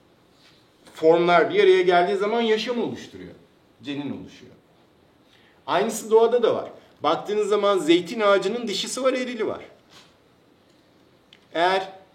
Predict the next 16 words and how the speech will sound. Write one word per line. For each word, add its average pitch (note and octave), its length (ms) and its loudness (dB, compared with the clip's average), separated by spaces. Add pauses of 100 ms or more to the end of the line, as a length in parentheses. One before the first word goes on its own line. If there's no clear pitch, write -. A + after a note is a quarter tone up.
(160)
eril G#3 320 -2 (240)
olmasa A#3+ 680 2 (140)
zeytin F3 640 -8 (340)
meyve E3+ 360 2
vermez. A#2 420 -6 (160)
Sadece F3+ 320 -6
bir E3 140 -6
ağaç F3 160 -6
olarak A2 420 -10
durur. - 100 -20 (1400)
Her C#4 360 -6
formda G3 320 0
eril G3 440 -4
ve E3+ 120 0
dişil D3+ 280 -12
vardır. F#2+ 300 -10